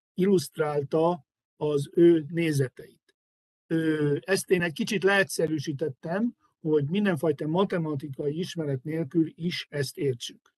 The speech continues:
Tehát ezt, mondok egy példát, amit egyébként Kárd matematikai képletekkel mondott el. A Cobb Douglas függvény az gyakorlatilag azt jelenti, hogy az eredményt, az ország G D P-jét, gazdagságát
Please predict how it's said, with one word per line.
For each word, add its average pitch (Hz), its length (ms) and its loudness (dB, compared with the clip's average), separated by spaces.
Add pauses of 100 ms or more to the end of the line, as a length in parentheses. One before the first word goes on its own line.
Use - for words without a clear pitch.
Tehát 139 360 -6
ezt, - 280 -6 (220)
mondok 196 400 6
egy 185 220 2
példát, 151 580 0
amit 170 280 -6
egyébként 165 420 -4
Kárd 151 340 0 (680)
matematikai 143 760 -4
képletekkel 131 680 -6
mondott 120 500 -14
el. 196 240 0 (800)
A 165 320 2
Cobb 240 260 8
Douglas 180 380 6
függvény 196 360 0
az 170 100 0
gyakorlatilag 170 380 2
azt 190 100 -2
jelenti, 185 360 -2
hogy 156 420 -2 (600)
az 147 160 -4
eredményt, 202 760 0 (340)
az 131 120 -8
ország 170 440 0
G 147 180 0
D 175 220 -4
P-jét, 160 520 -2
gazdagságát 156 840 -4